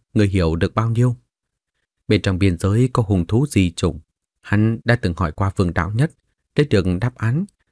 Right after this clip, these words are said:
là lúc Thái Hồng rời đại diện tinh, còn trộm đi một con non ẩn chứa huyết mạch hung thú. Nhưng hung thú di chủng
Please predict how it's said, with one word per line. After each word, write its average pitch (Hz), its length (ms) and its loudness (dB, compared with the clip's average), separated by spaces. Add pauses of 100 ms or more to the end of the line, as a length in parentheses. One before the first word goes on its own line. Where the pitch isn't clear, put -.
là 98 100 2
lúc 123 180 0
Thái 160 160 0
Hồng 87 320 0
rời 85 220 0
đại 87 200 -4
diện - 220 -2
tinh, 123 240 0 (400)
còn 104 240 2
trộm 110 180 0
đi 139 100 2
một 101 200 0
con 135 200 0
non 135 240 2
ẩn 85 200 -2
chứa 113 260 -2
huyết 143 300 0
mạch 87 160 -4
hung 90 180 -2
thú. 135 280 -4 (800)
Nhưng 92 240 2
hung 95 220 0
thú 127 160 0
di 98 160 2
chủng 85 260 -2